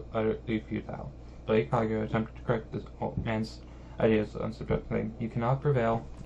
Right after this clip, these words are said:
over the folk of yonder land, nor will your artillery harm them, nor your defenses avail against them, for your, every door will fly open at their approach. Nor may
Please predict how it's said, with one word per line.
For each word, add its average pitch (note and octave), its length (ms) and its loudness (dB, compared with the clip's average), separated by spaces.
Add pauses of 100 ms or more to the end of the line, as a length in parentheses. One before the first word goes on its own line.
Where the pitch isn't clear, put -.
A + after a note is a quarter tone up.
over A2+ 180 0
the A2 60 2
folk G#2+ 260 -2
of G#2+ 80 -4 (180)
yonder G#2+ 300 -4
land, - 240 -8 (680)
nor A#2 180 2
will C3+ 340 6
your C#3 240 2 (220)
artillery A#2 440 0
harm A2+ 300 -2
them, - 160 -4 (640)
nor A2+ 160 2
your A#2 80 0
defenses A#2 500 -2
avail A2 460 -2
against - 320 -6
them, - 220 -8 (440)
for A#2+ 80 0
your, A#2 140 2 (380)
every B2+ 260 0
door C3+ 280 4
will A#2 140 -2
fly A#2+ 220 0
open A2+ 340 -2
at A2 200 -6
their A2+ 160 -2 (360)
approach. - 340 -6 (840)
Nor B2 160 4
may C#3 180 6